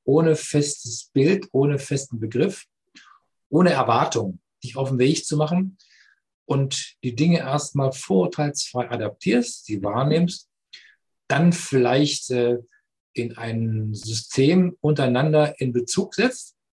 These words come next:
aber daraus hin keine, ähm, keine, keine Gesetzmäßigkeit ableitest. Das ist nicht deine Aufgabe.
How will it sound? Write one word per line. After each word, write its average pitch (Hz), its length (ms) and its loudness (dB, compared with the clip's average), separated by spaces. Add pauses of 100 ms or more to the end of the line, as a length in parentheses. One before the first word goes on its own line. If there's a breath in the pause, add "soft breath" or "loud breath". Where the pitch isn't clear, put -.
(420 soft breath)
aber 127 340 -2
daraus 135 460 -2
hin 151 440 -2 (300)
keine, 156 680 -2 (500)
ähm, 131 400 -4
keine, 139 720 -4 (100)
keine 135 460 0
Gesetzmäßigkeit 120 920 -2
ableitest. 107 720 -8 (140)
Das 110 100 -10
ist 123 60 -8
nicht 135 100 -4
deine 143 200 0
Aufgabe. 101 500 -4